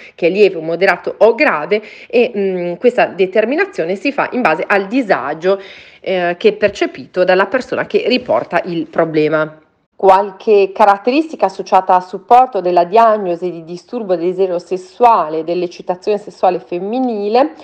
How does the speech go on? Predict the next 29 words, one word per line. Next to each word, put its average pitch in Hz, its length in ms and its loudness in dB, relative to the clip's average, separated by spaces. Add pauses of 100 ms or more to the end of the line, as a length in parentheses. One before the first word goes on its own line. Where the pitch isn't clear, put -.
(680)
Sappiamo 254 380 2
che 226 100 2
è 196 60 6
frequentemente 233 640 0
associato 233 480 0
a - 20 2
problemi 214 400 2
nel 185 160 2
provare 180 400 4
l'orgasmo, 196 880 2
a 202 160 4
dolore 220 460 4
provato 190 440 0
durante 190 380 -2
attività 185 400 -6
sessuale, 196 640 -2
ad 208 120 -2
attività 214 380 -4
sessuale 220 560 -2
poco 247 300 -2
frequente, 226 720 -2
a 180 80 2
differenze 208 640 -2
di 185 100 0
desiderio 185 640 -2
a 196 220 2
livello 170 480 -4
di 165 120 -14
coppia. 165 640 -4